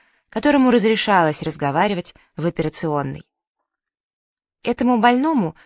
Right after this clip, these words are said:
нужно удалить аппендицит», подсказывал помощник. «Ах, да, верно». И хирург превосходно проводил операцию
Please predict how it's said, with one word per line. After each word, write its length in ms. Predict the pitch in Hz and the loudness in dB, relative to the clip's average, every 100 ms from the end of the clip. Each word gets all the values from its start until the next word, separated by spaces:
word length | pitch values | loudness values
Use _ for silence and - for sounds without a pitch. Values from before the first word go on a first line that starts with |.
| _ | _
нужно 280 | 208 240 233 | -2 0 0
удалить 360 | 233 233 233 226 | 2 2 2 0
аппендицит», 760 | 214 220 208 220 - 147 - _ _ _ | -2 0 0 -2 -6 -8 -10 _ _ _
подсказывал 540 | 175 - 165 156 151 | -8 -4 -2 -2 -4
помощник. 640 | - 165 151 143 - - _ _ _ _ _ _ _ _ | -2 -4 -4 -8 -12 -16 _ _ _ _ _ _ _ _
«Ах, 260 | 240 247 196 | -2 -2 0
да, 420 | 185 233 208 175 | 2 4 4 2
верно». 580 | 160 214 196 156 143 147 _ _ _ _ _ _ | 0 -2 0 -2 -8 -12 _ _ _ _ _ _
И 80 | 196 | -6
хирург 380 | 285 311 320 - | -2 0 -2 -2
превосходно 840 | 196 170 - - 226 269 220 202 - _ | 0 0 -2 -2 2 2 2 0 -6 _
проводил 380 | 165 180 165 165 | 0 0 2 0
операцию 720 | 151 147 160 233 - 196 | 0 0 -2 -2 -2 -6